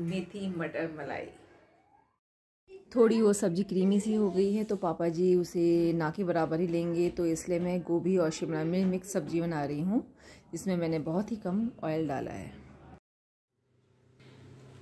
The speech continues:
हिमाद्री तैयार हो गई है और हिमाद्री ने आज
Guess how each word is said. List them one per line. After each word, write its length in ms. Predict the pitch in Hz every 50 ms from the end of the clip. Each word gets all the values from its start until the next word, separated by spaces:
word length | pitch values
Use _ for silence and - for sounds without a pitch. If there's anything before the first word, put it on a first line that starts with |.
| - - - - -
हिमाद्री 440 | 233 226 214 202 196 185 190 190 180
तैयार 380 | - 180 175 165 170 202 233 247
हो 180 | 254 277 277
गई 240 | 254 262 262 262 254
है 260 | 240 247 247 247 247 214
और 120 | 208 208
हिमाद्री 460 | 196 208 214 220 220 240 254 262 262
ने 100 | 226 220
आज 340 | 214 196 180 180 175 170 -